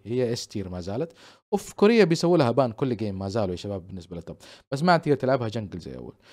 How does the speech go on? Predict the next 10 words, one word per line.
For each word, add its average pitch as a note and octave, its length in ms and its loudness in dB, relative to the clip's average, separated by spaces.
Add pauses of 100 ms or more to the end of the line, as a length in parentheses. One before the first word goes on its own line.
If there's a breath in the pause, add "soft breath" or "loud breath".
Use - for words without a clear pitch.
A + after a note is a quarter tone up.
(360 soft breath)
آه، B2+ 560 2
غير F3+ 280 4
كده G#3+ 300 2
ال-، G#3 280 -2
ال-، C3 680 -2
الار E3 320 2
حقتها F3 460 -4
duration D#3+ 520 0
four D3+ 260 -4
seconds، D#3 680 -6